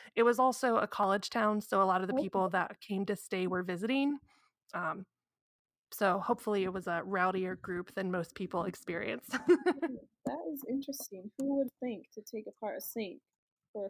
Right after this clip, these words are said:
Speaker 2: corkscrew?
Speaker 1: Apparently it works.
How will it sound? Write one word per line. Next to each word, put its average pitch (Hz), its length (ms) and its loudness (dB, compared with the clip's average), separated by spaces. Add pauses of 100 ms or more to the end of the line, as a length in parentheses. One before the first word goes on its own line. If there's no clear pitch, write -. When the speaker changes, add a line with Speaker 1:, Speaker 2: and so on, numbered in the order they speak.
(120)
Speaker 2:
corkscrew? - 800 -10 (1900)
Speaker 1:
Apparently 240 440 -2
it - 80 -2
works. 240 300 -2